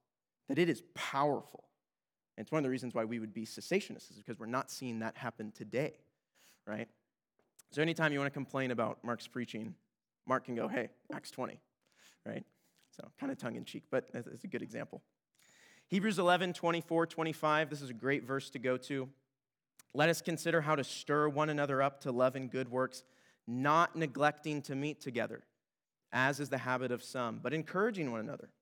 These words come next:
and all the more as you see the day drawing near." So physically, the church must come together. We have to meet. I could go on and on.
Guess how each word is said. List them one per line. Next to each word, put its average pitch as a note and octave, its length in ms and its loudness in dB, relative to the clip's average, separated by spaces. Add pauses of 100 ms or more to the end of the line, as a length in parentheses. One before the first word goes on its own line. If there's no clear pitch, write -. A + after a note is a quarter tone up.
(420)
and B2 100 0
all D3+ 160 6
the E3+ 100 2
more D#3 220 4
as C3+ 140 -2
you B2 60 -6
see C#3+ 320 -2
the C3+ 100 -2
day B2 300 0
drawing A#2+ 420 -4
near." A2 180 -8
So - 200 -12 (200)
physically, E3 760 0
the - 100 -2
church - 420 -4
must B2+ 340 -6
come C3+ 580 -2
together. A#2+ 560 0
We A#2 140 -6
have C3 480 -4
to C3+ 180 -6
meet. B2+ 380 -4 (1500)
I A#2+ 60 -6
could A#2 240 -4
go B2 140 4
on C3 160 2
and C3 60 0
on. B2 360 2